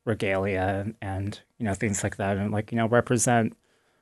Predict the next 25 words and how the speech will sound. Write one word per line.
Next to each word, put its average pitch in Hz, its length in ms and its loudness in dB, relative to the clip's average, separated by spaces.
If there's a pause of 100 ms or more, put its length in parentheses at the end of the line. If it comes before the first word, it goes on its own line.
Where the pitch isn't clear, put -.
(160)
his 131 140 0
Kagwantan 120 760 6
heritage 107 460 0
in 113 80 0
Wrangell, 107 400 2
because 120 380 2
when 113 180 4
his 123 260 6
family 117 380 6
moved 113 320 6
down, 135 420 6 (380)
his 123 240 4
mom 110 460 4
and 113 260 -4
her 151 160 0
grandmother 107 500 4
moved, 92 460 -4 (880)
and 113 180 6
all 117 160 6
their 110 140 6
siblings 113 580 4
and 95 120 -2
things 104 240 -4
like 98 200 -4
this. 98 400 -4